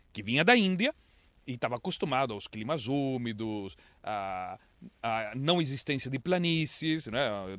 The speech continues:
terrenos mais ondulados, tal. Então o zebu era como o boi ideal pra, pra tá no Brasil.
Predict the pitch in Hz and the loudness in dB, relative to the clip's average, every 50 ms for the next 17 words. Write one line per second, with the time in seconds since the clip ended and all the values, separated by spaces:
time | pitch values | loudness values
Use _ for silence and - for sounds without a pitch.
0 | - _ - 120 110 101 113 120 117 107 98 110 107 104 104 104 127 147 165 226 | -10 _ -4 -4 -4 -2 -2 -2 -2 -2 -4 -4 -4 -4 -4 -4 -6 -4 -2 0
1 | 208 143 135 143 143 139 135 123 113 107 - - 151 151 - - - - - - | 2 4 4 4 4 2 0 -2 -4 -8 -2 0 0 0 0 -6 -20 -20 -20 -20
2 | - _ _ - 147 143 220 247 254 262 233 202 262 277 269 262 269 277 - 262 | -20 _ _ -8 -4 -2 0 2 2 2 2 4 4 4 4 4 2 0 0 0
3 | 240 254 269 277 262 226 175 180 170 139 131 160 175 196 214 208 233 240 165 147 | 0 0 0 0 -2 -2 -2 -2 -2 2 4 6 6 6 4 2 2 4 4 4
4 | 151 208 262 - - - - _ - - - 175 185 - _ - - - - - | 4 2 2 -2 -8 -20 -20 _ -12 -4 0 0 0 -2 _ -20 -20 -20 -20 -20
5 | - _ _ - _ - - - 120 117 113 104 - - _ - 123 117 117 - | -20 _ _ -20 _ -18 -14 -12 -10 -10 -10 -10 -14 -16 _ -6 -6 -4 -2 -2
6 | 135 175 196 240 226 151 123 117 82 | 0 4 4 4 4 4 2 -4 -6